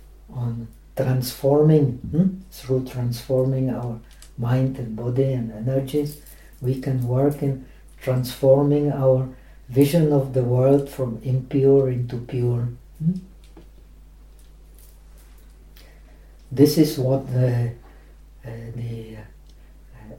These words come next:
art is very helpful for doing that, medicine is very helpful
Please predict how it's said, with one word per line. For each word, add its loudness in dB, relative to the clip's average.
art 2
is -12
very 0
helpful -2
for -2
doing -2
that, -10
medicine -2
is -8
very -6
helpful -10